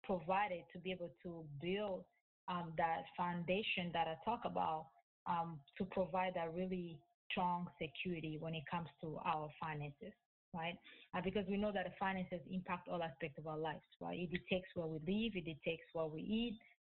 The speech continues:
you know, where we send our kids to school, et cetera, et cetera.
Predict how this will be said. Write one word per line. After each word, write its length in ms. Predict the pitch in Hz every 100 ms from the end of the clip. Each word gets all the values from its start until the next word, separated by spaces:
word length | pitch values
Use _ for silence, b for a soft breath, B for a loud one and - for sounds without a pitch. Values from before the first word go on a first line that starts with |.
| _
you 180 | - -
know, 140 | 165 160
where 180 | 170
we 160 | 160 165 160 - _ _ _ -
send 200 | 202 190
our 120 | 175 165 -
kids 140 | 196 -
to 60 | 180 -
school, 400 | 226 240 254 254 -
et 80 | 185 -
cetera, 220 | 196 175
et 80 | 170 -
cetera. 300 | 190 170